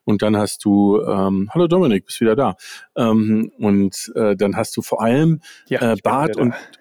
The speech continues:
Speaker 1: Bad und Dusche getrennt und eine Dusche, wo auch wir beide gut reinpassen. Jetzt muss man dazu wissen, dass sowohl Thorsten als auch ich gärtenschlank sind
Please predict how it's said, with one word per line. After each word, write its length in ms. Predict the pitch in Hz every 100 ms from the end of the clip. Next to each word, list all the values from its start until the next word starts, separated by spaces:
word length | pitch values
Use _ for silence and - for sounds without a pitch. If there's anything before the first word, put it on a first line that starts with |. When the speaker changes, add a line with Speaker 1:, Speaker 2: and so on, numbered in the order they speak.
| -
Speaker 1:
Bad 380 | 113 117 151 -
und 200 | 139 -
Dusche 260 | 139 - 120
getrennt 560 | 117 - 131 117 95 -
und 240 | 110 104
eine 120 | 117
Dusche, 440 | 101 131 - 139 120
wo 180 | 120
auch 220 | 107 110 -
wir 240 | 156 156
beide 380 | 110 104 110 123
gut 260 | 117 110
reinpassen. 680 | 110 123 127 98 - 92 95
Jetzt 160 | - -
muss 160 | 113 -
man 80 |
dazu 260 | 101 - 98
wissen, 240 | 101 107 104 - - - _
dass 240 | - 98 -
sowohl 760 | - 117 104 107 113 120 - -
Thorsten 320 | 117 120 98
als 180 | 98 -
auch 80 |
ich 340 | - 110 - -
gärtenschlank 600 | 110 - 104 - 104 117
sind 260 | 123 117